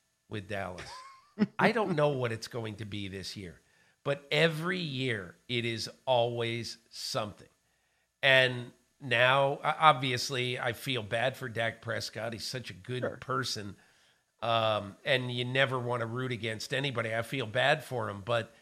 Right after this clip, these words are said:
Speaker 1: this is, falls into the category of it's always something with them.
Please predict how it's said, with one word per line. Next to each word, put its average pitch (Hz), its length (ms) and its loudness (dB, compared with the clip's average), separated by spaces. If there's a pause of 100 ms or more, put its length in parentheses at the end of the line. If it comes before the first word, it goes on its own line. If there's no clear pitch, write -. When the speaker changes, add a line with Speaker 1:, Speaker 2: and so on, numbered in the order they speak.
(320)
Speaker 1:
this 123 300 -4
is, 131 320 -4 (220)
falls 135 480 0
into 127 320 -2
the 120 100 -6
category 127 640 0
of 123 100 -2
it's 113 140 -8
always 123 360 -2
something 135 440 -4
with 90 160 -12
them. 92 220 -14